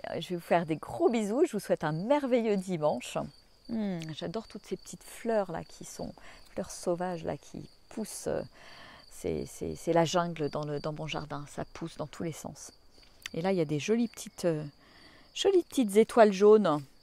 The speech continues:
Des jolies petites fleurs là. Regardez, je vous les montre. Elles sont très, très, très jolies, ces petites, euh, petites étoiles.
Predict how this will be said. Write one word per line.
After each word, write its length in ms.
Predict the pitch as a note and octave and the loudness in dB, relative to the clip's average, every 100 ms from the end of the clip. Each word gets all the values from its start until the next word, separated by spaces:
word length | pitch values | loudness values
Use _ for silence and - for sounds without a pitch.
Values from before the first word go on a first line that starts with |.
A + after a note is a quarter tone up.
| - | -16
Des 120 | F3+ | -12
jolies 220 | F#3+ A3+ | -6 -6
petites 240 | A3 - - | -6 -12 -14
fleurs 420 | - F#3 F#3 F3 | -4 0 0 0
là. 160 | - C#3 - - - - - - | -4 -8 -14 -20 -20 -20 -20 -16
Regardez, 260 | - E3 E3 | -14 -12 -12
je 100 | - | -12
vous 80 | D#3+ | -12
les 100 | D#3 | -10
montre. 320 | D#3+ E3 - - - - - - | -10 -14 -16 -20 -20 -20 -20 -16
Elles 100 | - | -14
sont 200 | - - - | -14 -16 -16
très, 260 | - G4 F#4+ | -6 -4 -4
très, 220 | - A3 | -8 -14
très 240 | - G#3+ | -12 -14
jolies, 280 | F#3+ F#3 F3+ - | -12 -12 -14 -18
ces 60 | - | -20
petites, 380 | _ - - - | _ -20 -20 -16
euh, 120 | - D#3 - - - - - - - - - - - - - - - | -16 -16 -20 -14 -10 -10 -10 -12 -16 -16 -20 -20 -20 -20 -20 -20 -18
petites 240 | - F3 | -16 -12
étoiles. 440 | F3 - - F3+ | -12 -14 -14 -14